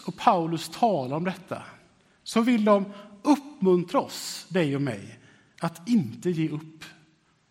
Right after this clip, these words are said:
utan håll ut. För en dag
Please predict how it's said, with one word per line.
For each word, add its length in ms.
utan 300
håll 760
ut. 720
För 240
en 320
dag 300